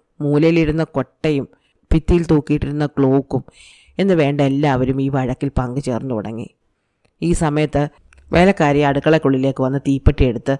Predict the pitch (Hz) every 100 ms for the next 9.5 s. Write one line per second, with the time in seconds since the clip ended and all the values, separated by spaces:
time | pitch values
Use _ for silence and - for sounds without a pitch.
0 | _ - _ 147 139 123 - 120 - 117
1 | - - _ _ _ _ - 127 147 151
2 | 147 151 160 151 143 143 139 139 147 139
3 | 139 139 _ _ _ 147 143 156 135 147
4 | 196 _ - - 135 135 135 127 120 _
5 | _ 147 156 160 131 143 147 170 156 -
6 | 135 - 151 - 170 170 151 151 147 135
7 | 135 151 143 135 131 131 131 139 _ _
8 | _ _ _ _ _ _ _ 131 151 135
9 | 143 139 139 147